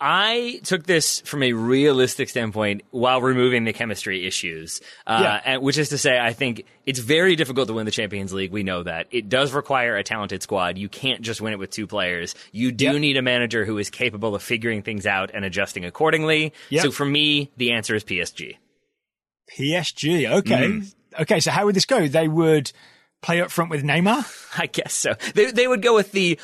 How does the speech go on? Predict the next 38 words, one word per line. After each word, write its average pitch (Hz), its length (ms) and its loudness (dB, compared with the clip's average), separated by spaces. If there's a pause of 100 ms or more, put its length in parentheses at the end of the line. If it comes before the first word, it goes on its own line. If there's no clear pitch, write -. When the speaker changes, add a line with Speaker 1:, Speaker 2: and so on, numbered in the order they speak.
(120)
Speaker 1:
unprecedented 139 1000 2
two 139 220 -6
two 117 220 -2
six, - 600 -2
uh, - 20 -2 (160)
uh, 113 200 0
formation, 110 560 0
I 98 140 -2
think. 90 320 -4 (260)
Um, 156 320 2 (220)
yeah, 180 200 4
I 170 80 2
think 196 220 -2
you 156 160 0
would 156 120 4
probably 131 200 2
have 123 140 0
to 123 100 -6
put 127 160 -2
some 123 80 -4
people 113 220 -2
on 110 80 2
the 104 60 -2
bench 101 460 0
or 113 180 0
sell 104 220 -2
some 95 200 -8
people 95 340 -6
on. 85 380 -4 (220)
But 120 200 0
I 131 80 6
think 139 220 0
that 135 200 0
would 143 100 -2
be 135 100 0
the 127 100 2
one 117 280 2
where 110 440 4